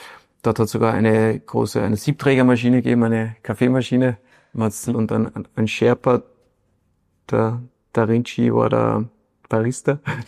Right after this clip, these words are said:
Man hat können ein Cappuccino oder was auch immer da bestellen. Also dort ist es uns wirklich gut gegangen, so gut es auf der Höhe gehen kann, ja. Und weiter oben dann, also überhalb, oberhalb des Basislagers gibt's dann vier Höhenlager,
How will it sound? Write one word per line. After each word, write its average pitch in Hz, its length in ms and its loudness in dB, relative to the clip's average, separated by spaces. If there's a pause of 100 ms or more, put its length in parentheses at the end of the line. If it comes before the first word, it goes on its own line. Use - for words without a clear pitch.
(380)
Man 113 180 -2
hat 110 200 -4
können 113 240 0
ein 107 80 0
Cappuccino 120 520 0
oder 120 120 4
was 113 100 -4
auch 113 40 0
immer 110 140 0
da 110 100 0
bestellen. 113 400 -4 (320)
Also 117 240 0
dort 123 200 4
ist 117 100 2
es 117 60 2
uns 107 180 2
wirklich 107 240 0
gut - 180 0
gegangen, 104 500 0
so - 120 -14
gut 110 120 -6
es - 60 -10
auf 104 140 -2
der 107 140 0
Höhe 101 160 -2
gehen 95 200 -10
kann, 98 200 -12
ja. 92 120 -12 (360)
Und 123 120 2
weiter 123 240 4
oben 147 240 4
dann, 147 220 4
also 113 420 2 (580)
überhalb, 127 360 2 (160)
oberhalb 131 320 0
des 117 140 -4
Basislagers 123 640 -2
gibt's - 160 -6
dann 120 140 0
vier 113 280 0
Höhenlager, 120 560 0